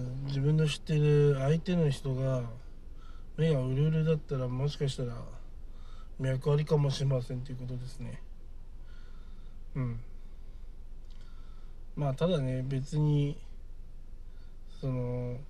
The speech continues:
まあ、ずっと話しててそれだったらあれですけど、まあ、たまたま、たまたま、まあ、目が潤ってたっていうこともあると思うんで、まあ、ただ一種のね、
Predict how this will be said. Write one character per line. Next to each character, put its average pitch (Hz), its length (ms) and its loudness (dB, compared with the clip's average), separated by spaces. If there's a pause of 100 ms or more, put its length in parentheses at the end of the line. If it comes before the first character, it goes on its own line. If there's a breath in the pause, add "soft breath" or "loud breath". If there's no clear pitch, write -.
(220)
ま 147 100 0
あ、 135 60 2
ず 143 160 4
っ - 20 4
と 196 140 2
話 175 300 4
し - 20 -6
て 214 120 2
て 190 120 0
そ 151 140 0
れ 151 100 4
だ 165 80 6
っ 165 40 2
た 156 120 0
ら 131 180 2
あ 127 40 2
れ 131 80 0
で 135 120 0
す - 80 -6
け 123 100 -6
ど、 120 80 -4 (520 loud breath)
ま 139 80 2
あ、 135 40 2
た 139 120 0
ま 147 160 4
た 160 100 6
ま、 160 420 6 (840 loud breath)
た 147 80 2
ま 156 140 6
た 160 80 8
ま、 151 400 4 (1000)
ま 135 140 2
あ、 131 40 2
目 131 180 2
が 143 80 4
潤 131 340 4
っ 151 40 6
て 151 140 -2
た 143 120 4
っ 143 40 4
て 143 160 -2
い 131 80 2
う 123 400 -2
こ 131 80 -4
と 127 60 -2
も 123 140 0
あ 127 40 0
る 131 100 0
と 131 100 -4
思 120 160 -4
う - 20 -4
ん 123 100 -4
で、 123 220 -8 (1120 loud breath)
ま 143 120 2
あ、 135 40 0
た 160 120 4
だ 139 120 4
一 135 160 0
種 156 140 2
の 135 120 4
ね、 135 240 0